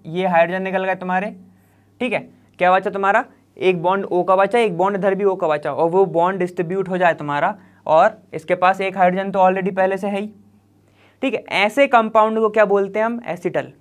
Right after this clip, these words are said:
समझ गए? मतलब जब हम एक्सेस अल्कोहल में अल्कोहल को ट्रीट कराएं एक एल्डिहाइड के साथ, ठीक है, तो हमारे जो कंपाउंड मिलेगा वो हमें मिलता है एसिटल।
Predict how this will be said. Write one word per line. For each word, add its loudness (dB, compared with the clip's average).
समझ 0
गए? -2
मतलब -4
जब 0
हम -6
एक्सेस -2
अल्कोहल 2
में -6
अल्कोहल 2
को 0
ट्रीट -4
कराएं -2
एक -4
एल्डिहाइड 0
के -4
साथ, -10
ठीक -4
है, -2
तो -6
हमारे 2
जो 2
कंपाउंड 2
मिलेगा 2
वो 0
हमें -4
मिलता -6
है -2
एसिटल। -8